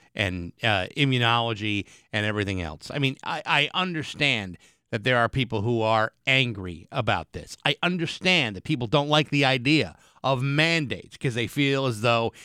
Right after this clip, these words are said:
it infringes upon their constitutional rights. But then what is the option? If you, if you, if you don't get the vaccine, what is the option?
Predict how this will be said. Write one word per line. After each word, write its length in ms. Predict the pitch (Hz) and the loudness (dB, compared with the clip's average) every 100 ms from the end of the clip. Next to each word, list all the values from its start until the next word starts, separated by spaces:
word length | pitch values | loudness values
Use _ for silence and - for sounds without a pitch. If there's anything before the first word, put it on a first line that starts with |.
| - | -6
it 120 | 127 | -2
infringes 640 | 123 107 - 156 143 127 123 | 0 -2 0 2 2 -2 -6
upon 420 | - 135 127 120 | -2 0 0 0
their 140 | 107 | -4
constitutional 800 | - 131 127 - - 131 - 110 | -2 0 0 -2 -2 -2 -2 0
rights. 320 | 123 127 92 - - _ | 4 4 2 -10 -20 _
But 140 | 160 160 | 0 2
then 260 | 170 165 | 2 4
what 200 | 175 240 | 2 4
is 200 | 226 180 | 4 2
the 160 | 175 180 | 2 4
option? 460 | 202 262 - - - _ _ _ _ _ _ _ - | 6 4 0 -16 -20 _ _ _ _ _ _ _ 0
If 180 | 165 | 2
you, 80 | 190 - | 2 2
if 180 | 180 | 4
you, 220 | 180 160 131 | 4 2 2
if 200 | 190 123 | 0 0
you 140 | 160 143 | 2 -2
don't 540 | 95 156 170 214 - | 0 2 4 2 2
get 220 | 185 190 | 0 2
the 60 | 165 | 2
vaccine, 640 | 151 175 147 - 220 180 - _ _ | 4 4 4 2 2 2 -4 _ _
what 340 | 135 185 262 | 2 6 8
is 220 | 254 196 151 | 8 4 4
the 140 | 180 | 4
option? 420 | 190 247 - - | 6 4 0 -14